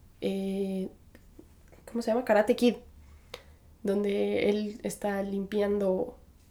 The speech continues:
creo que ventanas, o, o está encerando algo, o puliendo algo, pero con una mano limpia y con la otra pule, o con la otra encera, una cosa así.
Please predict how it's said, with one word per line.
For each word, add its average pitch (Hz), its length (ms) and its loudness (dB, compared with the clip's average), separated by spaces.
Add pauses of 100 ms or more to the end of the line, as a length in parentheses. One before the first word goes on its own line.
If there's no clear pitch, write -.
(260)
creo 285 200 0
que - 420 0
ventanas, 202 1120 0
o, 208 80 -2
o 196 720 -2
está 220 580 2
encerando 202 800 4
algo, 220 720 2
o 202 160 -2
puliendo 220 460 4
algo, 262 220 2 (540)
pero 208 220 4
con 220 180 4
una 240 220 8
mano 233 400 6
limpia 233 500 2
y 220 80 2
con 202 160 0
la 196 120 0
otra 208 340 0
pule, 214 380 4
o 190 120 0
con 196 160 0
la 190 80 0
otra 202 200 0
encera, 202 680 0
una 226 320 4
cosa 196 240 -8
así. 190 220 -8